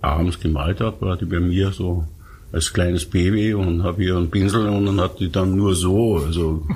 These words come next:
da war jetzt nichts, was man jetzt bewerten könnte, aber es hat ihr Spaß gemacht, bei mir an der Brust zu hängen und dabei zu sein. Und da haben wir gedacht, „Mensch, jetzt wirst du, jetzt ziehst du das durch, jetzt machst du nur mehr mit Kunst.“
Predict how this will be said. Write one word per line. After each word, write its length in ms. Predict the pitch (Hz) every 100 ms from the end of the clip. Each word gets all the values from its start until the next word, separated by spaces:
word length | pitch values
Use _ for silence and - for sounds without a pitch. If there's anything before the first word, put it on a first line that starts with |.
| - -
da 200 | 64 65
war 200 | 78 80
jetzt 220 | 78 -
nichts, 360 | 90 - - - - - - - -
was 160 | 73 73
man 160 | 82
jetzt 360 | 76 78 73 -
bewerten 480 | 78 82 101 110 104
könnte, 440 | 104 98 - 87
aber 200 | 80 92
es 160 | 92 95
hat 200 | 87 101
ihr 180 | 92 80
Spaß 400 | - 82 92 -
gemacht, 360 | 117 107 101
bei 80 | 107
mir 300 | 101 101 107
an 140 | 101 92
der 60 |
Brust 340 | 85 92 107 -
zu 140 | 104
hängen 360 | 101 107 107 - - - - - -
und 240 | - 95 -
dabei 300 | 87 87 95
zu 160 | -
sein. 400 | 117 127 120 123
Und 300 | 110 95 92
da 140 | 95 95
haben 140 | 107
wir 80 | 104
gedacht, 320 | 98 101 95 - 85
„Mensch, 440 | 90 101 - - - - - - - - - - -
jetzt 260 | - 82 -
wirst 320 | 95 95 -
du, 280 | 98 92 87 82 -
jetzt 400 | - 85 - -
ziehst 240 | - 101 -
du 60 |
das 220 | 90 87 -
durch, 340 | 98 104 95
jetzt 180 | 98 -
machst 240 | 90 -
du 40 | 87
nur 200 | 85 82
mehr 160 | 80
mit 260 | 76 73 -
Kunst.“ 440 | - - - -